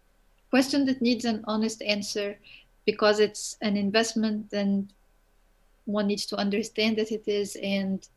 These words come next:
understand the R O I from that investment. The, and, and this is something that the, the teams I worked with have, have had a very good understanding of, but this is typically the classic mistake that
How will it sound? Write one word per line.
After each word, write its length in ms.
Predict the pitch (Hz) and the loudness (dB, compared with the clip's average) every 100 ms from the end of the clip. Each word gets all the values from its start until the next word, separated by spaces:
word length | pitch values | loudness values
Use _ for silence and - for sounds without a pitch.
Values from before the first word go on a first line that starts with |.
| - - _ - | -20 -20 _ -6
understand 600 | 196 196 190 - 196 196 | -2 -2 -2 -4 -2 -2
the 220 | 196 185 | -2 -2
R 220 | 196 190 196 | -2 -2 -2
O 80 | |
I 240 | - 190 190 | -2 -2 -4
from 280 | - 190 185 | -6 -6 -4
that 220 | 180 185 | -4 -4
investment. 600 | 196 180 185 - 190 190 - - - - _ - | -6 -4 -6 -6 -14 -16 -20 -20 -20 -20 _ -2
The, 600 | 208 208 202 196 196 - _ _ _ _ _ _ _ _ _ - - | 2 4 2 2 0 -6 _ _ _ _ _ _ _ _ _ -20 -16
and, 220 | 202 196 220 | -14 -10 -6
and 240 | 202 196 208 | -4 -4 0
this 240 | 254 254 | 2 2
is 120 | 247 | 0
something 340 | 240 226 233 208 | 0 2 0 0
that 160 | 214 _ _ _ _ _ _ _ _ _ | -4 _ _ _ _ _ _ _ _ _
the, 100 | 190 - - | -14 -12 -6
the 160 | 202 196 | -6 -4
teams 380 | 233 220 226 | -2 0 0
I 280 | 214 202 196 | 0 0 -2
worked 360 | - 202 208 - | -4 -4 -4 -2
with 160 | 214 214 | -2 -2
have, 180 | 196 208 - | -6 -6 -6
have 120 | 196 | 0
had 180 | 208 208 | 0 2
a 140 | 202 190 | -2 0
very 240 | 202 202 | 0 0
good 220 | 196 190 | -2 -6
understanding 680 | 196 196 208 - 214 208 202 | -6 -6 -6 -6 -4 -4 -4
of, 220 | - 233 294 - - - - | 0 0 0 -8 -18 -18 -4
but 140 | 214 202 | 4 6
this 220 | 220 233 | 8 6
is 380 | 208 202 196 - _ - - - - | 4 2 -8 -18 _ -20 -20 -20 0
typically 460 | 240 240 220 220 208 | 0 2 2 2 2
the 100 | 202 | 2
classic 480 | 214 208 202 220 | 0 0 0 -6
mistake 440 | 202 196 - 185 185 | -6 -6 -2 -2 -2
that 140 | 196 | -6